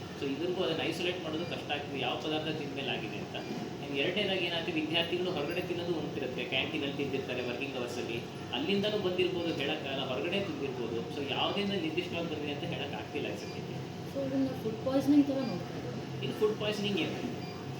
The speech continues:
Speaker 1: ಫುಡ್ ಪಾಯ್ಸನಿಂಗೇ ಡೆಫಿನೆಟ್ ಆಗಿ, ಏನ್ ಡೌಟ್ ಇಲ್ಲ. ಫುಡ್ ಪಾಯ್ಸನಿಂಗಲ್ಲಿ ಎರಡು ವೆರೈಟಿ ಇರುತ್ತೆ, ಒಂದು ಲೂಸ್ motions with vomiting ಒಂದೇ ಇರುತ್ತೆ, ಬರೀ ಲೂಸ್ ಮೋಷನ್ಸ್ ಒಂದೇ ಇರುತ್ತೆ, ಇಲ್ಲ ಬರೀ ವಾಮಿಟಿಂಗ್ ಒಂದೇ ಇರುತ್ತೆ, ಮೂರು ವಿಧ ಇರುತ್ತೆ.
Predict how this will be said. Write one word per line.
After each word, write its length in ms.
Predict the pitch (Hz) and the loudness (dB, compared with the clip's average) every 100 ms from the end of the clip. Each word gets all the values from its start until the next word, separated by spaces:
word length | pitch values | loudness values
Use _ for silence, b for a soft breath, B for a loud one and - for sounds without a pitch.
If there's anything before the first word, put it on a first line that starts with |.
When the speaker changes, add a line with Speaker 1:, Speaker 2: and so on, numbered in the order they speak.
| - | -2
Speaker 1:
ಫುಡ್ 180 | 143 170 | 0 2
ಪಾಯ್ಸನಿಂಗೇ 420 | 180 175 180 175 | 2 2 2 2
ಡೆಫಿನೆಟ್ 380 | 117 123 139 113 | 0 0 0 0
ಆಗಿ, 260 | 104 107 | 0 0
ಏನ್ 120 | 127 | 0
ಡೌಟ್ 220 | 110 101 104 | 0 -2 -2
ಇಲ್ಲ. 120 | 90 143 - 170 147 | -2 -4 -6 -6 -4
ಫುಡ್ 200 | - 185 | -2 0
ಪಾಯ್ಸನಿಂಗಲ್ಲಿ 440 | 196 196 240 190 | 2 2 2 4
ಎರಡು 140 | 156 | 4
ವೆರೈಟಿ 260 | 196 196 180 | 6 4 6
ಇರುತ್ತೆ, 280 | 156 139 - | 6 4 0
ಒಂದು 240 | 170 156 | 0 0
ಲೂಸ್ 240 | 143 165 170 | 2 4 2
motions 480 | 170 160 165 185 | 0 -2 -2 -2
with 160 | 165 160 127 | 0 -2 -2
vomiting 400 | 139 156 156 127 | -2 0 0 0
ಒಂದೇ 200 | 127 123 | -2 -2
ಇರುತ್ತೆ, 360 | 104 185 185 | -2 -4 -2
ಬರೀ 160 | 156 233 | 0 2
ಲೂಸ್ 240 | 202 196 | 4 4
ಮೋಷನ್ಸ್ 340 | 175 170 165 143 | 2 0 -2 -4
ಒಂದೇ 180 | 135 135 | -2 0
ಇರುತ್ತೆ, 320 | 117 - 156 | 0 -2 -2
ಇಲ್ಲ 220 | 160 156 | -2 0
ಬರೀ 160 | 151 208 | 2 2
ವಾಮಿಟಿಂಗ್ 460 | 147 147 156 147 | 2 0 0 0
ಒಂದೇ 180 | 117 120 | -2 -2
ಇರುತ್ತೆ, 220 | 113 - | -4 -4
ಮೂರು 240 | - 147 190 | -4 0 2
ವಿಧ 160 | 147 151 | 2 2
ಇರುತ್ತೆ. 360 | 123 117 - | 0 -2 -4